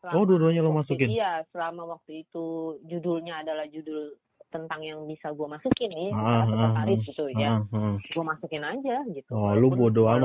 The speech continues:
Speaker 1: walaupun,
Speaker 2: ya?
Speaker 1: iya, walaupun dia
Speaker 2: Hmm.
Speaker 1: jurusannya misalnya pengalaman sepuluh tahun gitu. Ya,
Speaker 2: Oh,
Speaker 1: siapa
Speaker 2: oke,
Speaker 1: tahu
Speaker 2: oke.
Speaker 1: ya kan?
Speaker 2: Oke, oke,
Speaker 1: Nggak ada
Speaker 2: oke.
Speaker 1: yang tahu.
Speaker 2: Hmm. Job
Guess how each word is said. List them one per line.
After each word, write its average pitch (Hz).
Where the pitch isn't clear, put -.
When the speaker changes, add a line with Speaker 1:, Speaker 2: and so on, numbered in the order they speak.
Speaker 1:
walaupun, 117
Speaker 2:
ya? -
Speaker 1:
iya, 220
walaupun 139
dia 104
Speaker 2:
Hmm. 101
Speaker 1:
jurusannya 180
misalnya 185
pengalaman 160
sepuluh 156
tahun 190
gitu. 139
Ya, 107
Speaker 2:
Oh, 101
Speaker 1:
siapa -
Speaker 2:
oke, 117
Speaker 1:
tahu 156
Speaker 2:
oke. 247
Speaker 1:
ya 170
kan? 226
Speaker 2:
Oke, 107
oke, 101
Speaker 1:
Nggak 95
ada 95
Speaker 2:
oke. -
Speaker 1:
yang 92
tahu. 165
Speaker 2:
Hmm. -
Job 120